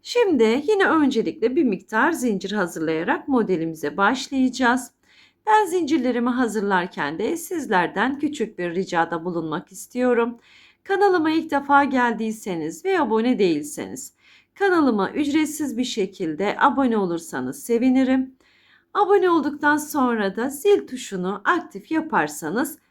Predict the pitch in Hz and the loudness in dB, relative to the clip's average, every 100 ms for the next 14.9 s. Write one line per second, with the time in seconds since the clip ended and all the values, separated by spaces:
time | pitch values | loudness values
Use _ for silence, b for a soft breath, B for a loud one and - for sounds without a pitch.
0 | _ - 403 285 202 196 - 214 240 285 | _ 0 2 4 0 -2 -6 -2 0 -2
1 | 240 208 185 185 175 180 170 170 185 311 | -2 -2 -2 -2 -4 -2 -2 -2 -2 -2
2 | 320 247 247 180 175 175 175 143 160 175 | 0 2 2 2 -4 -4 -4 -2 -4 -2
3 | 277 320 285 262 269 294 254 269 - b | -2 0 0 -2 -4 -4 -2 -2 -8 b
4 | b b b b - 403 285 330 269 240 | b b b b -2 0 4 4 4 2
5 | 220 233 - - - 294 - 294 294 226 | 0 -4 -6 -10 -4 -4 -2 -4 -4 -6
6 | 202 185 185 180 170 170 170 277 233 190 | -2 0 2 0 -2 -2 2 4 4 2
7 | 165 160 180 180 185 294 294 - 185 165 | -2 -2 -2 -2 -4 -6 -6 -4 -4 -2
8 | 208 - _ _ _ - 240 226 240 311 | -6 -8 _ _ _ -2 0 2 4 4
9 | 294 214 170 147 143 160 170 143 226 262 | 4 4 2 0 -6 -8 -8 -2 0 0
10 | - 226 - 165 143 180 233 226 262 262 | -2 -6 -2 -2 -2 -4 -2 -2 -2 -6
11 | 226 220 240 - b b b 415 392 269 | -4 -4 -4 -10 b b b -2 2 2
12 | 202 175 185 - 196 180 170 233 330 285 | 0 -2 -4 -2 -4 -2 -2 0 0 2
13 | 247 240 208 190 - 170 165 185 185 311 | 0 0 -6 -8 -8 -8 -8 -10 -6 -6
14 | - - 139 131 - 143 139 101 - | -4 -4 -4 -8 -6 -6 -4 -10 -10